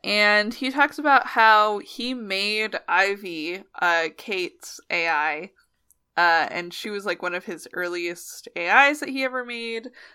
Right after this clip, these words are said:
and she didn't really get along with anybody until Kate, uh, bought her, and Kate and Martin were very close, but now Kate and Ivy are apparently both dead. Uh, Ivy was,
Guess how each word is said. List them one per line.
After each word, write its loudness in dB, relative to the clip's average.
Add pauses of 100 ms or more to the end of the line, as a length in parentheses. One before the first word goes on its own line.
(160)
and -6
she -10
didn't -4
really -6
get -4
along -4
with -6
anybody -6
until -14
Kate, -12 (200)
uh, -4 (480)
bought 6
her, 2 (520)
and 0
Kate -2
and -10
Martin 0
were 0
very 0
close, -2
but -6
now 4
Kate -8
and -6
Ivy 0
are 0
apparently -8
both -2
dead. -2 (540)
Uh, 2 (680)
Ivy 4 (100)
was, -2